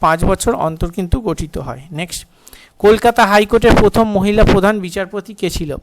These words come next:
এক্ষেত্রে সঠিক উত্তর অপশন ডি, মঞ্জুলা চেল্লুর হচ্ছে সঠিক উত্তর। নেক্সট, স্মরণের পরিবর্তনে হারকে কি বলা হয়?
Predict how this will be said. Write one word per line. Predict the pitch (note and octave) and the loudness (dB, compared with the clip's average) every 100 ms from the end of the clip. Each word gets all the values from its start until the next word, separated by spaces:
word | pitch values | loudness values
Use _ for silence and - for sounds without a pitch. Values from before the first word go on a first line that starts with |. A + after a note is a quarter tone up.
| _ _ - - | _ _ -20 -8
এক্ষেত্রে | F3+ G3+ G#3+ A3 | -4 -2 0 0
সঠিক | - G#3+ G#3+ | 0 0 0
উত্তর | A3+ A#3+ | 0 4
অপশন | G#3+ - G#3+ | 4 4 0
ডি, | D#3+ F#3+ C#4 - - | -4 -6 -8 -12 -10
মঞ্জুলা | D#3+ E3 F3 F3+ G3 C4 - _ _ _ _ | -2 -2 0 0 2 2 -2 _ _ _ _
চেল্লুর | - G#3 G3 G3+ A3+ | 0 2 2 -2 -2
হচ্ছে | A3 - A3 | -4 -4 -2
সঠিক | G#3 F3 D#3 | 0 0 -4
উত্তর। | D3+ - D3+ | -8 -8 -8
নেক্সট, | D#3+ G3 G#3 - - _ _ _ _ _ - - | -4 -4 -6 -12 -16 _ _ _ _ _ -14 -2
স্মরণের | - F#3+ A3 A#3 B3 | 2 6 6 4 2
পরিবর্তনে | - G#3 G3 G3+ A3 - - A3 E3 - - - | 2 4 4 6 4 2 2 2 2 -4 -10 -8
হারকে | - E3+ G3 - D#3 | 2 4 4 0 -4
কি | - G#3+ | -4 -6
বলা | G3 E3 D#3+ | 0 2 2
হয়? | F3 E3 | 4 2